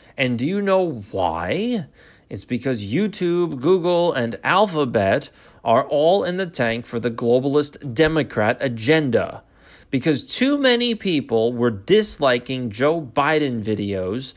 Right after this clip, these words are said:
from the official The White House YouTube, uh, account that YouTube had to take the extra steps of removing the option to even dislike the video. So in one example, they had eight hundred seventy-eight likes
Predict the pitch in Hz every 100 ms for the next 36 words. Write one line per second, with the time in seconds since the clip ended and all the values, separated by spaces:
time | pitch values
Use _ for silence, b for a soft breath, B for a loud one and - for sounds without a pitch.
0 | B B B - 131 123 117 - 190 -
1 | 165 151 131 101 123 110 107 156 123 101
2 | 104 101 107 - B B B B B 110
3 | 151 185 - 151 143 131 - b b b
4 | b b b - 110 107 104 - - -
5 | - _ _ _ _ - 113 - 208 139
6 | 95 - - _ _ _ _ _ b b
7 | b 135 147 165 151 226 214 208 165 170
8 | 156 131 175 156 - 143 170 190 - 170
9 | - 185 139 - - 151 156 135 147 143
10 | 175 220 185 180 156 160 160 165 - 160
11 | 139 - 185 190 180 165 127 156 - 139
12 | 139 135 110 123 110 98 90 90 - 143
13 | 139 143 180 180 127 147 147 147 139 120
14 | 113 113 151 160 - 151 156 151 147 -
15 | 147 139 135 135 123 120 - 113 113 -